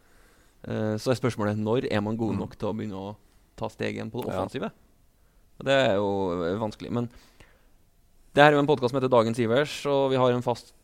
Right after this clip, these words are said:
Speaker 1: eh, greie som vi har hatt i papiravisa i mange år, som heter, der vi graderer kampen. Topp, bunn, nei, topp, bunn,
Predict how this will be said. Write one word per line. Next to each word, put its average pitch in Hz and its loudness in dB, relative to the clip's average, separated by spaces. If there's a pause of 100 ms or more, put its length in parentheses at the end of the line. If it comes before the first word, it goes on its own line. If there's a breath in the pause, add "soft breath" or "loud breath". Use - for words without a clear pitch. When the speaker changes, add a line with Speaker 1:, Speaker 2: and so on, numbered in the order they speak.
Speaker 1:
eh, 113 0
greie 113 4
som 143 -6
vi 131 -2
har 120 -2
hatt 117 -4
i 110 -6
papiravisa 101 -6
i 110 -6
mange 107 -8
år, 120 -6
som 127 -8
heter, 92 -6
der 104 -6
vi 101 -6
graderer 98 0
kampen. 127 -6 (280)
Topp, - -6 (360)
bunn, 117 -6 (320)
nei, - -12
topp, 135 -6 (680)
bunn, 123 -6